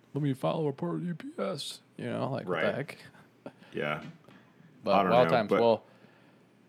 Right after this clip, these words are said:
Speaker 1: sorry, go.
Speaker 2: Yeah. Yeah, I just think, you know, the trunk or treats were just top of the list this year. I don't think there's a real reason why or just what we did.
Speaker 1: All right. Well, that's, that's cool, I guess. As long as your kids had fun,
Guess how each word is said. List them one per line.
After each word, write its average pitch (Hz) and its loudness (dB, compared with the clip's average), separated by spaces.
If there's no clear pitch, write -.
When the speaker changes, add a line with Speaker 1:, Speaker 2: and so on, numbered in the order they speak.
Speaker 1:
sorry, 95 0
go. 101 -2
Speaker 2:
Yeah. 110 4
Yeah, 107 4
I 101 4
just 101 -2
think, 101 0
you 92 -2
know, 92 2
the 87 2
trunk 90 -2
or - -2
treats 90 -2
were 87 -2
just 80 -6
top 87 -6
of 92 -6
the 92 0
list 95 -4
this 113 -6
year. - -6
I 87 -2
don't 90 0
think 92 0
there's 85 0
a 82 -4
real 85 0
reason 85 0
why 82 -2
or 82 -4
just - -16
what 82 -4
we 82 -6
did. 87 -6
Speaker 1:
All 165 -6
right. 170 -4
Well, 185 -6
that's, - -10
that's - -10
cool, 127 -4
I 127 -6
guess. 139 -10
As - -12
long 131 0
as 180 -2
your 175 0
kids 151 -4
had 110 0
fun, 104 -4